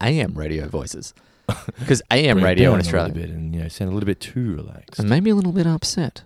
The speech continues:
Speaker 1: Who's pro-, Radio Bard, a boy's fallen into a well. Who's to blame?
Speaker 2: Call
Speaker 1: Let's
Speaker 2: us,
Speaker 1: find out.
Speaker 2: five two two three two nine five five.
Speaker 1: Mm. Call us, do our jobs.
Speaker 2: <laughs>
Speaker 1: Pretty sure I just stole that from Tony Martin.
Speaker 2: Yeah,
Speaker 1: So
Speaker 2: yeah.
Speaker 1: sorry.
Speaker 2: What, what don't you steal
Speaker 1: <laughs> I'll
Speaker 2: from
Speaker 1: get
Speaker 2: Tony
Speaker 1: called
Speaker 2: Martin?
Speaker 1: out on that.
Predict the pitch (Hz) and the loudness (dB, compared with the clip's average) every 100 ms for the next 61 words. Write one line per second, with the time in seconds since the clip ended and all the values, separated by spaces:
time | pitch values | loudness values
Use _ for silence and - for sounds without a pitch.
0 | _ - 208 - 240 - - - _ - | _ 2 2 4 -2 -2 -20 -20 _ 2
1 | 226 240 226 190 214 - - 107 139 - | 4 4 2 2 0 0 0 2 4 4
2 | 135 135 127 139 120 120 131 82 117 202 | 2 2 -2 0 2 4 4 2 4 4
3 | - 208 220 240 95 73 - - 180 90 | 4 4 4 4 0 -4 -2 4 6 6
4 | 120 127 151 107 143 107 131 - 127 - | 6 8 8 6 4 4 2 2 2 2
5 | 117 85 98 107 208 190 - 104 78 - | 0 2 2 4 2 2 0 -4 -4 0
6 | 214 190 - 156 170 170 170 135 - - | 2 2 0 2 2 4 4 2 0 -4
7 | 135 - - 698 - - - 98 - 87 | -4 -4 -10 -20 -20 -16 -6 -2 0 0
8 | 85 - - 85 80 - 92 95 82 80 | -2 -4 0 0 -2 -8 -8 -4 -4 -4
9 | 82 - 85 117 85 92 - 110 123 - | -6 -6 0 2 2 2 2 4 6 6
10 | - - 147 147 123 110 98 92 - - | 4 4 6 4 2 0 -2 -2 4 4
11 | 90 101 90 139 120 98 101 98 - - | 6 4 6 6 6 4 0 -2 -6 -8